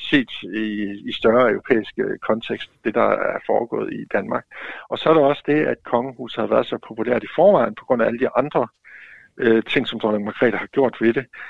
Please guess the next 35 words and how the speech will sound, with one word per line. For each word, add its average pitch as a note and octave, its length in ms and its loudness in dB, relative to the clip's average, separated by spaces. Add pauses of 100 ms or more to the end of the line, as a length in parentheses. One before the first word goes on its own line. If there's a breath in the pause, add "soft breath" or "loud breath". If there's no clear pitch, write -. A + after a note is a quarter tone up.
(200 loud breath)
Øh, G#2+ 480 4
de - 140 -18
ting, A#2 160 0
vi G2+ 40 -4
har G2+ 80 -4
været G2+ 120 0
inde A2+ 180 -4
på, G#2 220 -2
øh, G#2 120 -2
tidligere - 340 -2
i - 140 -8
programmet. A2 440 -6
Og, - 300 0
og - 140 -2
det B2 120 0
gør, A#2+ 220 6
at A#2 80 -2
der G#2+ 80 -2
skal - 160 -6
meget A2+ 400 2
til - 100 -2
at A2 180 0
ryste C#3+ 280 2
det. G#2 160 -10 (680 loud breath)
Også C#3 100 -4 (100)
selvom A#2 200 -2 (160)
kronprins A2 420 -10
Frederik, A2+ 240 4 (100)
der - 140 -2
kommer G#2+ 240 0
rygter A2+ 200 -2
om, A2 80 0
at G2+ 80 -4
han F#2+ 100 -12
har G#2 80 -4